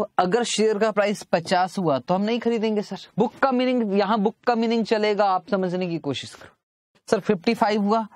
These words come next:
तो नहीं खरीदेंगे सर। सिक्स, मैं बात आज की नहीं कर रहा हूँ, आज तो प्रीमियम देना उसको छोड़ो, मैच्योरिटी को कैश फ्लो क्या होगा, प्रीमियम की बात छोड़ो, मैच्योरिटी को पर कैश फ्लो क्या होगा।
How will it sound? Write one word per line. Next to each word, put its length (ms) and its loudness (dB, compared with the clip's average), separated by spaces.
तो 80 -2
नहीं 180 0
खरीदेंगे 460 -2
सर। 120 0
सिक्स, 300 -4
मैं 260 0
बात 280 0
आज 340 0
की 100 2
नहीं 120 0
कर 120 2
रहा 100 0
हूँ, 80 2
आज 140 -2
तो 80 2
प्रीमियम 500 0
देना 240 2
उसको 260 0
छोड़ो, 380 0
मैच्योरिटी 680 0
को 140 2
कैश 300 -2
फ्लो 160 -2
क्या 180 -4
होगा, 200 -4
प्रीमियम 420 0
की 100 -2
बात 180 0
छोड़ो, 160 0
मैच्योरिटी 520 -2
को 100 -2
पर 140 -6
कैश 300 -2
फ्लो 140 -4
क्या 180 -8
होगा। 240 -8